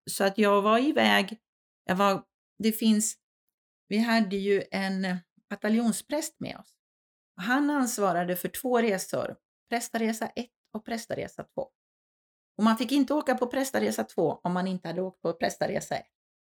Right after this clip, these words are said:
Så den åkte ju väldigt många på. Det var ju en rundtur i, i Israel då. Så den har jag varit på. Sen har jag varit iväg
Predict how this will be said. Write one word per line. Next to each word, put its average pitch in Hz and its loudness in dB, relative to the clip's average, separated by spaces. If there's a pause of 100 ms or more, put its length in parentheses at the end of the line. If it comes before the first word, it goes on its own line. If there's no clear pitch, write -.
(640)
Så 226 0
den 247 6
åkte 262 4
ju 180 6
väldigt 175 4
många 160 2
på. 233 0
Det 185 0
var 170 0
ju 160 0
en 151 -2
rundtur 156 -2
i, 160 -4 (540)
i 175 2
Israel 151 -2
då. 139 -2 (1040)
Så - -6
den 175 2
har 180 0
jag 190 2
varit 185 -2
på. 185 -2 (680)
Sen 208 2
har 220 6
jag 196 2
varit 185 0
iväg 165 -2